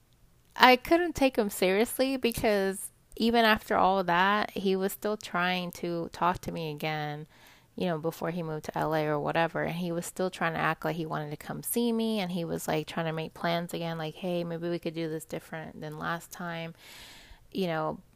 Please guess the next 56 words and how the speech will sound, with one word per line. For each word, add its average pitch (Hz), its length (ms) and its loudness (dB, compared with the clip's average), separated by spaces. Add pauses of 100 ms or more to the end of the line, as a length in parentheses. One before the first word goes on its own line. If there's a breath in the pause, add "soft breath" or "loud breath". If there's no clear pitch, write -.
(100)
And 190 200 2
then 190 160 4
when 185 140 -2
he 190 120 -4
got 175 180 0
mad 175 240 2
at 180 80 -4
me, 170 80 -6
that's 160 240 -4
when 170 80 -8
he 170 120 -6
threw 165 220 -6
it 156 100 -4
out 185 260 0
there. 160 160 -4
He 160 120 -6
said, 156 260 -8
"Well, 160 120 -4
you 240 100 0
know 202 160 -4
what? 190 480 -4
Like, 165 220 -6 (260)
this 208 160 -2
is 175 120 -10
the - 80 -10
worst 185 280 -10
sex 165 200 -10
I 160 140 -6
ever 160 140 -10
had." 156 380 0
Like, - 220 -6
you 196 140 -2
know, 170 100 0
like, 160 200 -2
almost 185 380 -2
like, 165 200 -4
uh, 151 260 -2
he 175 140 -4
wanted 170 240 -4
to 175 80 -6
have 160 120 -4
the 147 100 -4
last 143 280 -4
word. - 400 -6 (800 loud breath)
And 208 160 2
I 226 80 2
don't 233 80 0
remember 185 500 -2 (100)
where 160 640 -2
the 160 80 -2
conversation 151 800 -4
came 156 240 -6
up 143 200 -8
with 170 120 -4
that, 175 380 0 (100)
um, 156 580 -6